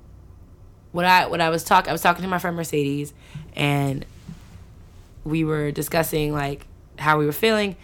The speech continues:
and one thing I kinda took note of was that I had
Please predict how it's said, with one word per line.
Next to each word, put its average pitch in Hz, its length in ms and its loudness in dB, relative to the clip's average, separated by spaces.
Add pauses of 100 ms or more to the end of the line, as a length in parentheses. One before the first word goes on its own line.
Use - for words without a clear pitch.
(380)
and 165 140 0
one 180 140 0
thing 180 120 -2
I 160 260 2
kinda 160 340 -2
took - 180 -6
note 151 260 -2
of 143 140 -2
was 143 160 -6
that 139 380 -4 (120)
I 135 60 -2
had 135 540 2